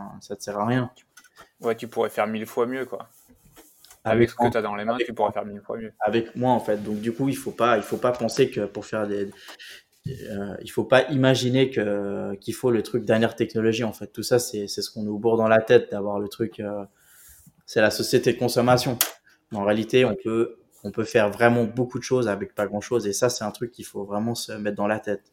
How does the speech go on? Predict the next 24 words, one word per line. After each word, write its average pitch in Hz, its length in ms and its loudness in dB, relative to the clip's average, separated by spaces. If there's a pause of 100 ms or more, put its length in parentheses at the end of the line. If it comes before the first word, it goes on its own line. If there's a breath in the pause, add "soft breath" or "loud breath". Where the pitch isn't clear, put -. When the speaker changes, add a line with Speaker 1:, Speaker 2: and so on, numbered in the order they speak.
Speaker 1:
Puis - 100 -2
après, 135 280 -2
quand 113 100 -6
tu - 140 -14
commences 110 340 -4
à 113 40 2
avoir 107 180 -2
un 98 60 -6
confort 104 360 -6
de 107 80 -2
travail, 113 420 -2
confort 104 320 -6
de 107 100 -6
vie, 131 340 -6 (540 soft breath)
et 101 100 -6
ben 101 240 -4
là, 123 120 6
tu 123 140 -6
peux 123 160 2
commencer 120 440 0
à, 113 120 -2 (640)
à 98 320 -8
investir, 120 380 0 (220)
clairement. 107 280 -8